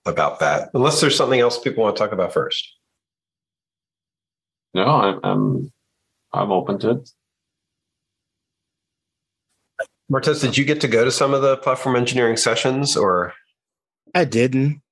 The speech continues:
Speaker 3: Um,
Speaker 1: Okay.
Speaker 3: I've been, been consuming, consuming all the, the, the things I possibly can about platform engineering. So it's definitely a, an interesting space. It's like everything in life, people have their, their strong <laughs> opinions about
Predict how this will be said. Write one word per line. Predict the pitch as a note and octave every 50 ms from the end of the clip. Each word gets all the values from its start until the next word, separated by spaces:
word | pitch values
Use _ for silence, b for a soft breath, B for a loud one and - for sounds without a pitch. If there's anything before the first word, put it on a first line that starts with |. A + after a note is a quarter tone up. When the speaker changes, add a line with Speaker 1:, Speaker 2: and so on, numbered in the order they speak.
| _
Speaker 3:
Um, | - G2+ G2+ G2+ G2 G2 G2 F#2+
Speaker 1:
Okay. | G2 F#2+ D#2 F#2+ G2 G#2 G#2+ - - _ -
Speaker 3:
I've | G#2+
been, | G#2 A2+ G#2+ G#2 G2+ G#2 G#2+ B2+ - C#3 -
been | - D#3 D#3 D#3 D3
consuming, | C#3 F3+ E3+ D3+ C#3 - - - G3+ G#3 F#3+ F#3 F3+ E3+ E3 D#3+ D#3+ D#3+ D#3+ D#3 - _ _
consuming | - F3 D#3 - - F3 E3 D3+ D3
all | C3 C3 C3 C3
the, | A#2 B2 B2 A#2+ A#2+ A#2+ A#2 A2+ G#2+ G#2
the, | G#2+ G2 -
the | F2+ A2+ A2+
things | - - B2 A#2+ A#2 A2
I | A2 G#2
possibly | G#2+ - A2+ G#2+ G#2 G#2+ - - G2 G2 F2
can | - - A2 G2 G2 F#2+
about | F#2 F#2 F#2+ F#2+ - - -
platform | - G#2 - - - F2 F2 F2
engineering. | F#2 F#2+ F2 - F2 F2 F#2 F#2+
So | - -
it's | E2+ -
definitely | - C#3+ C#3 C3 A#2 A2+
a, | G#2+ G#2 F2+
an | - - - D3+
interesting | G3 G3+ F3 - - - F#3 F#3 D#3+
space. | - - - - - G#2+ G#2+ B2+ C#3 C3+ -
It's | B2+ B2+ - - - - - - - - _ _ B B B B B B B B _ _ _ _ _ _ _ _ - G2+ F2+ E2
like | A#2 D3+ D3 C#3 - - - -
everything | D3 D3+ C3+ C#3 C3 - - C3 B2+
in | B2 A#2+ A2+
life, | G#2+ G#2 G#2+ A2 - -
people | - B2 A#2+ G2+ A#2
have | A2 A2+ A2+ A2+ G#2+ G#2+
their, | A2 G#2+ A2 A2 A2 G2+
their | G#2+ A#2
strong | G#2 - - - A#2+ A2 A2+ A2
<laughs> |
opinions | - - - - D#3+ B2+ C3 B2 B2 A2+ G#2+ A2+
about | G#2+ G#2+ G#2 A2 A2+ A#2+ - -